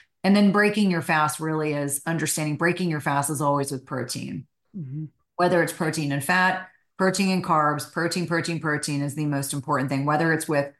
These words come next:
Speaker 1: bone broth, as an example, where you sit down and you have a light meal, whether it's, you know, chicken or fish with some vegetables,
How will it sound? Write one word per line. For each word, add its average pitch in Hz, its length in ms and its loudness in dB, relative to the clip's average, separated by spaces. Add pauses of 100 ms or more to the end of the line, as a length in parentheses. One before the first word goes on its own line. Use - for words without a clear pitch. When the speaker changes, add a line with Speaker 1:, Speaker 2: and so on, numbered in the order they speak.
(260)
Speaker 1:
bone 190 260 4
broth, 190 320 4
as 175 160 0
an 180 60 0
example, 165 840 -2 (220)
where 165 160 0
you 165 100 6
sit 165 260 0
down 160 340 2
and 151 140 -2
you 147 60 -4
have 143 400 0
a 147 100 -2
light 151 500 -2 (160)
meal, 165 480 2
whether 143 300 0
it's, 135 220 -6
you 143 80 -2
know, 123 100 0
chicken 165 540 0
or 131 80 2
fish 156 380 0
with 151 100 -2
some 135 160 -4
vegetables, 151 800 0